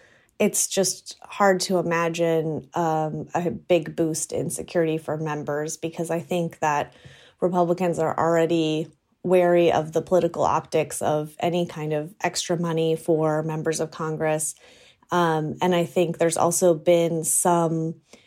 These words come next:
politicization of the security issues within Congress because, for example, after January sixth, Pelosi had metal detectors installed outside of the floor, the House floor,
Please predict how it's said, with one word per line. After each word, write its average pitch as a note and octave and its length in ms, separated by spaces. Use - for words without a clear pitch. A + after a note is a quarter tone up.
politicization G3 1000
of G#3 120
the G#3 80
security G#3 560
issues G3 500
within E3 400
Congress G3+ 600
because, E3 580
for F3 160
example, E3 460
after D#3+ 380
January D#3+ 460
sixth, D#3+ 500
Pelosi F3 560
had D#3 540
metal F#3 240
detectors E3 600
installed D#3+ 500
outside D#3+ 500
of D#3+ 160
the C#3+ 80
floor, D#3+ 600
the E3+ 100
House D#3+ 280
floor, F3 520